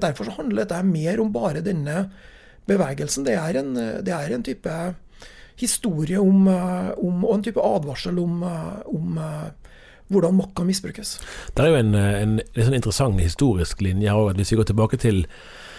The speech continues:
Speaker 2: ja, slutten av nittiårene for eksempel, da begynte det jo å bli en del offentlige omtaler om, eh, predikanter, og det kunne være bedehusforkynnere, sant, sine overgrep, eh, i, når de hadde vært på møteuker og, og hva det skulle være. Og, og da var jo reaksjonen gjerne hos en del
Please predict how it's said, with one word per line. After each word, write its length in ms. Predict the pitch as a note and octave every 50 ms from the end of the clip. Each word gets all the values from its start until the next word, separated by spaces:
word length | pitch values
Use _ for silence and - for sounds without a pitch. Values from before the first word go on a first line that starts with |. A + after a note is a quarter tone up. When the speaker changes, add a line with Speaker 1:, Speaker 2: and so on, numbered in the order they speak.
| - - - - -
Speaker 2:
ja, 160 | F2 - - - - -
slutten 320 | - - D3 C3 - - A#2
av 60 | A2+
nittiårene 500 | C#3 - - - - A#2 G2 F2+ F2 E2+
for 80 | E2 F2+
eksempel, 320 | F2+ E2+ A2+ C3 D#3 D3 - - B2 A#2
da 120 | B2 D3 C3
begynte 360 | A2+ C#3 C3+ A2+ - - A2
det 80 | F#2+ F#2
jo 80 | F#2 F#2+
å 80 | G2
bli 200 | G2 A2+ G#2+ G2 F2+
en 80 | F2+
del 160 | F#2+ G2 F#2+ F#2+
offentlige 320 | F#2+ - A2 F2 E2+ E2+
omtaler 360 | E2+ F2 - G#2 G2 F#2 - -
om, 260 | G2+ F#2 F2 E2+ E2
eh, 460 | E2 D#2 D#2 D#2+ D#2+ D#2 D#2 D2+ C2+ - - -
predikanter, 540 | - A2 G#2 G2+ - A2+ G#2+ F#2+ - - F#2
og 60 | F#2
det 80 | G#2+ A2
kunne 120 | C3 B2+ B2+
være 180 | C3 B2+ B2
bedehusforkynnere, 840 | A#2 A2+ A#2 B2 A2+ A2 F#2+ - - D#2+ D#2 F2 E2+ D#2+ D#2 D2 D#2 E2+
sant, 160 | G#2 G#2 -
sine 240 | - G#2 G2 G2 F#2
overgrep, 520 | F2+ F#2+ G#2 G2+ F2+ E2 D2+ - - - - - -
eh, 400 | F2 E2+ E2 D#2+ D#2 D2 C#2+ C#2 C#2
i, 120 | D#2 F2
når 220 | F2+ D#2+ F2 G2
de 80 | G2 F#2
hadde 160 | F2 F2+ F2+
vært 140 | F2 - -
på 80 | F2+ E2+
møteuker 500 | E2+ E2 - F#2+ F2+ D#2+ D2+ - - D#2
og, 320 | C#2 C2+ C#2+ C#2 B1 C2+
og 80 | D2+ D#2
hva 80 | - E2+
det 120 | D#2 -
skulle 160 | - E2+ E2 D#2+
være. 320 | F#2 A2+ C#3 D3+ - - - _ -
Og, 200 | - F#2+ F#2 - G#2
og 100 | G#2 G#2
da 120 | A#2 A2+
var 160 | A2+ C3 C3 A#2
jo 300 | G2 F2 F2 F2 - - - -
reaksjonen 600 | - F#2 F2+ F2 - - - A2 F#2+ E2+ D2+ D2+
gjerne 400 | D#2 D2+ D2 D2+ D#2+ E2 D#2+ D#2+ D#2 D2
hos 180 | D#2 D#2 - E2+
en 140 | E2+ F2
del 220 | G#2+ G2+ F2 E2